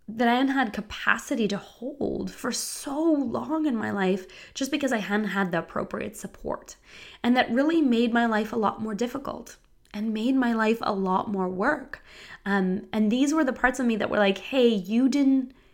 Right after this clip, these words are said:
you weren't checking you in with me early on in the process of, like, coming up with a project or with a new initiative for your business to find out if that's really what's gonna make the wholeness of us really happy."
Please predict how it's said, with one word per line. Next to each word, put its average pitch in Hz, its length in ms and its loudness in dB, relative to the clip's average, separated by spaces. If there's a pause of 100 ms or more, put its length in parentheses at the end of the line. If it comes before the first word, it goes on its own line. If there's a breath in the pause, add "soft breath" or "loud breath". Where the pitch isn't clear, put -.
(340 soft breath)
you 226 400 6
weren't 339 280 6
checking 254 340 -2
you 226 140 2
in 262 200 4
with 208 180 2
me 180 380 2 (380 soft breath)
early 247 320 6
on 233 220 4
in 220 140 4
the 175 40 2
process 220 440 2
of, 175 100 -4
like, 175 180 2
coming 214 300 2
up 214 160 -4
with 190 140 2
a - 20 0
project 240 720 2
or 196 80 0
with 185 160 2
a 180 60 4
new 202 220 2
initiative 226 420 0
for 202 120 -2
your 208 120 -2
business 226 640 4 (840 loud breath)
to 240 120 -2
find 226 240 4
out 269 140 8
if 240 80 4
that's 214 240 4
really 277 380 4
what's 240 160 6
gonna 233 220 4
make 226 240 0
the 202 60 4
wholeness 277 680 6
of 202 100 2
us 180 220 2
really 202 280 2
happy." 208 680 0